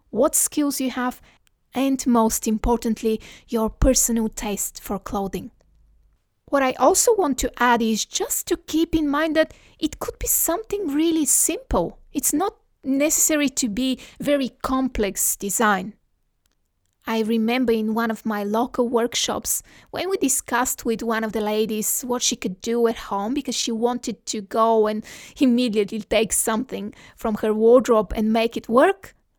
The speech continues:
then she thought of a long dress that used to be her favorite, but she didn't want to wear it, um, like a dress anymore.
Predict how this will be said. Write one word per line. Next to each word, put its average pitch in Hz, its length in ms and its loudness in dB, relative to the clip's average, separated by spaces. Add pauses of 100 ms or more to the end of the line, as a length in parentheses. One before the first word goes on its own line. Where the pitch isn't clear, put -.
(260)
then 302 240 0
she - 160 0
thought 294 300 0
of 254 100 -2
a 240 260 2 (160)
long 269 480 2
dress 254 540 0
that - 240 -12
used 247 440 0
to - 60 -6
be 247 120 -2
her 226 180 -4
favorite, 269 680 -4 (300)
but 277 160 2
she - 180 0
didn't 302 400 -2
want 254 220 0
to 240 80 -4
wear 226 360 0
it, 226 320 0
um, 208 340 -2 (100)
like 208 320 -4
a 180 60 -10
dress - 460 -4
anymore. 202 460 -2